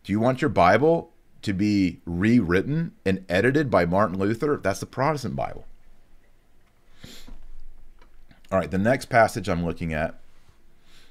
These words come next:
is Second Timothy one sixteen through eighteen. Now, granted, this one's not as strong, but I think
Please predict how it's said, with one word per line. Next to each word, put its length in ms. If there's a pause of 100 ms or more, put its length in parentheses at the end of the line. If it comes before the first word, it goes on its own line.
(200)
is 400 (100)
Second 440
Timothy 600 (280)
one 380
sixteen 560
through 260
eighteen. 440 (140)
Now, 120
granted, 640 (1120)
this 220
one's 200
not 220
as 80
strong, 400
but 100
I 100
think 480